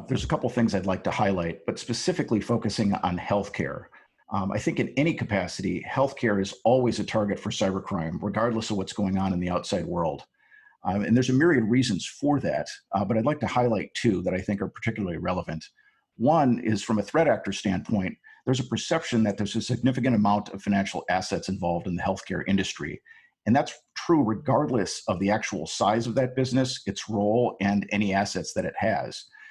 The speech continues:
So whether you're a major hospital, research center, or a drug or equipment manufacturer, or perhaps just a small local clinic or nonprofit to aid professionals,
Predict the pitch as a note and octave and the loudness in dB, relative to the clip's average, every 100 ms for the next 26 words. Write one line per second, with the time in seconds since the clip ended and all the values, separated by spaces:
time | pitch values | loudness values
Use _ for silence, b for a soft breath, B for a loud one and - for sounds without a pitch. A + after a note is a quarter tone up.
0 | B - A#2 A#2+ D3+ C#3 B2 G2 A2 A2+ | B -4 0 2 2 4 4 4 4 2
1 | G#2 - A2 - - B2 A2+ F#2+ A2 - | 0 2 2 0 -2 0 0 0 0 0
2 | A#2 - A2+ A#2 A#2 A2+ - F#2 E2+ G2+ | -4 0 2 4 2 -2 -4 -4 -2 0
3 | A2 G2 G2 B2+ B2+ A2 A2 A2 A2 A2+ | 0 0 0 -2 0 2 2 2 2 -2
4 | A2+ C3 B2 B2 - - A2+ A#2 A#2+ - | 0 -2 -2 -2 -4 -2 0 0 0 -4
5 | - - - A2 F#2 A#2 C#3 A#2+ A#2 A2 | -8 -6 0 0 0 -2 -2 -4 -2 -4
6 | G2 F#2+ G2 G2 F2 B2+ A#2+ G2 F#2+ F2+ | -2 -4 -2 -2 -2 0 0 -2 -4 -6
7 | F2+ - B2 B2 G#2 E2+ D#2 - | -6 -6 -2 0 -2 -4 -6 -14